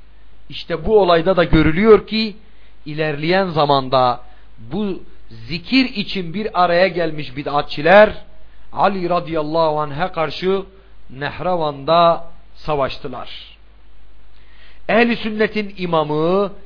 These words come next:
İmam Ahmed, e, İmam Ahmed'in ashabından olan ilk Müslüman alimlerden Hasan bin Ali el-Be-, e, el-Berbehari şöyle diyor.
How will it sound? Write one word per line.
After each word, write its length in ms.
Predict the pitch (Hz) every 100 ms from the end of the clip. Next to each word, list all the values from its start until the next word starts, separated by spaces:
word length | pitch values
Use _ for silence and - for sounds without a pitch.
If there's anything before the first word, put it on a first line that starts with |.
| -
İmam 320 | 135 143 175
Ahmed, 380 | 175 156 180 226 - - - - - - - -
e, 520 | 147 160 151 147 143 160
İmam 260 | 165 208
Ahmed'in 420 | 208 160 185 180 233
ashabından 960 | 190 185 - 170 151 151 143 135 -
olan 280 | 143 131 127 -
ilk 380 | 233 277 277 -
Müslüman 500 | 208 196 - 175 165
alimlerden 1000 | 151 151 139 135 131 120 135 165 190 185 - - -
Hasan 520 | - 139 147 202 190 160
bin 80 |
Ali 320 | 151 165 180 165
el-Be-, 540 | 156 156 131 143 143
e, 80 | 147
el-Berbehari 1200 | 139 135 151 147 143 139 143 143 180 185 185 185 - - - - -
şöyle 440 | - 196 175 135
diyor. 240 | 113 101